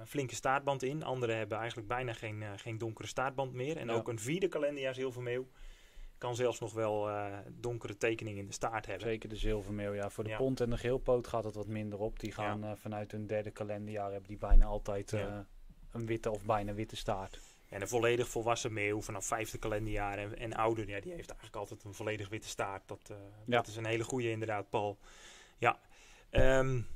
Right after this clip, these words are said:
Speaker 1: dus zo heeft die meeuw zich al ruiend, heeft hij zich, eh, ontwikkeld tot een volwassen kleed. Nou, dat ziet er even door, eh, eh, de oogharen heen, eh,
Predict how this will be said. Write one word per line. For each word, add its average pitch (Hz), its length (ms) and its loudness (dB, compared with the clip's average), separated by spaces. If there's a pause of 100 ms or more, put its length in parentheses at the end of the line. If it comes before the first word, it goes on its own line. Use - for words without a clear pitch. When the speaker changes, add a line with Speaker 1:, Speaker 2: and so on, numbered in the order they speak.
(360)
Speaker 1:
dus 131 140 0
zo 190 180 10
heeft 160 200 6
die 147 100 2
meeuw 165 240 8
zich 151 200 2
al 160 240 2
ruiend, 170 400 4
heeft 156 220 0
hij 131 100 -6
zich, 131 420 0
eh, 110 260 -4 (200)
ontwikkeld 156 680 -2 (440)
tot 143 180 -2
een 113 60 -4
volwassen 117 420 -2
kleed. 90 460 -8 (1900)
Nou, 101 220 -2
dat 117 140 -2
ziet 170 160 0
er 160 60 2
even 143 240 2
door, 123 260 4
eh, 107 400 0 (300)
eh, 131 100 -18 (560)
de - 80 -4
oogharen 127 480 4
heen, 107 320 -4
eh, 120 100 -4